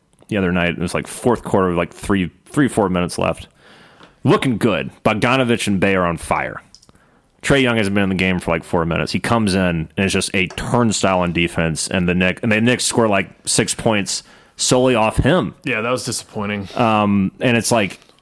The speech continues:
Speaker 1: Trae looks worse on D this year. His three-point shot is still terrible.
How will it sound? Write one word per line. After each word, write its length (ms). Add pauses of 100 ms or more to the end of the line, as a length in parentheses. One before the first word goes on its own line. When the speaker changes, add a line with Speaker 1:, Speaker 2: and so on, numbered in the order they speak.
Speaker 1:
Trae 360
looks 260
worse 320
on 140
D 160
this 260
year. 240
His 240
three-point 460
shot 280
is 60
still 180
terrible. 680